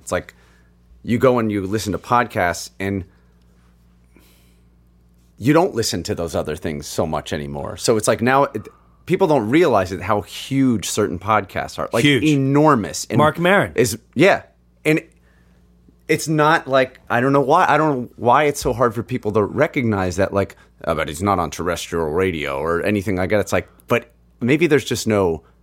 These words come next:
Speaker 1: way of calculating who has the most impact or the
Speaker 2: You
Speaker 1: most
Speaker 2: can never
Speaker 1: listeners.
Speaker 2: be that honest on terrestrial radio, ever, because you're run by advertisers.
Speaker 1: Right.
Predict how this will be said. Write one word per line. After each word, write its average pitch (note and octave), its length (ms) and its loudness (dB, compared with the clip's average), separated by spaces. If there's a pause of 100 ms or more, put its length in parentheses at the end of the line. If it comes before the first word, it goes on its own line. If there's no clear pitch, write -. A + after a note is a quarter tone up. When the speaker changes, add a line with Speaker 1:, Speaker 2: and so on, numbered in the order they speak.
(460)
Speaker 1:
way A2 160 4
of - 100 -4
calculating D3+ 800 2
who C#3 220 0
has C3 320 2
the C3+ 100 0
most B2 400 0 (120)
impact B2+ 480 0
or A#2+ 60 0
the A2+ 80 2
Speaker 2:
You C#3+ 60 6
Speaker 1:
most D#3+ 140 2
Speaker 2:
can E3 180 2
never E3+ 220 4
Speaker 1:
listeners. D#3 120 2
Speaker 2:
be D#3 220 4
that B2+ 320 2 (160)
honest A#2 480 0
on G2+ 100 -2
terrestrial F#2+ 480 -2
radio, D#2 400 -6 (100)
ever, A2 380 0
because A2 340 -2
you're A2+ 120 2
run A2+ 320 2
by G#2 320 0 (100)
advertisers. G#2 880 -4
Speaker 1:
Right. B2+ 260 0